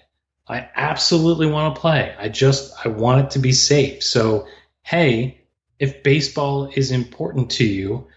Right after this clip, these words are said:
do what it takes to get us on the field," right? I mean, what did he say? He said, you know,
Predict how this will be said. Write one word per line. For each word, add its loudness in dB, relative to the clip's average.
do 4
what 4
it -4
takes -2
to -6
get 0
us -2
on 0
the 2
field," -4
right? 0
I -2
mean, 2
what 4
did 4
he 4
say? 4
He -4
said, -4
you 0
know, -2